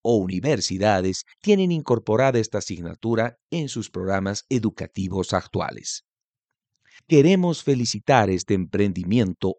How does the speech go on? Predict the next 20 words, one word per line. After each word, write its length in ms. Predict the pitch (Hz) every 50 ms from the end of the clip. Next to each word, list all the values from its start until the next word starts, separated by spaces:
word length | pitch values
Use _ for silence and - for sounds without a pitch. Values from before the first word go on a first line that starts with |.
| _ _
Urbanoides 1200 | 151 156 135 120 101 95 90 90 85 87 85 85 92 127 139 113 92 92 82 87 87 98 - - - _ - _
a 120 | - 139
la 100 | 135 131
cabeza 480 | - - 139 147 175 165 - - 151 131
de 240 | 120 120 117 - -
Iván 440 | - 139 120 117 175 165 147 131 131
Lesque 540 | 131 104 87 - - - - 95 95 92 92 - - - - _
y 120 | 190 180
plegarnos 680 | 185 - 156 147 139 147 175 175 160 160 165 156 143 -
a 80 | 117 120
él 240 | 135 143 147 - - _
en 300 | - 160 147 147 147 120
todo 680 | - - 180 180 175 175 175 175 170 170 170 156 165 160
sentido, 680 | - - 156 143 131 117 - 117 107 95 80 73 52 - _ _ _ _ _ _ _ _ _ _ _ _ _ _ _
siempre 720 | - - - 147 127 104 92 90 87 - - 180 226 269 _ _ _ _ _ _ _ _
en 260 | 170 180 160 135 120
pro 360 | - 110 107 101 104 113 - _ _
del 240 | 123 143 147 135 117
desarrollo 840 | 107 104 92 - 85 92 - - 104 104 101 98 98 101 98 95 - _ _
sostenible. 1080 | - - - - - 107 - - - - 104 98 90 85 73 - - - - - -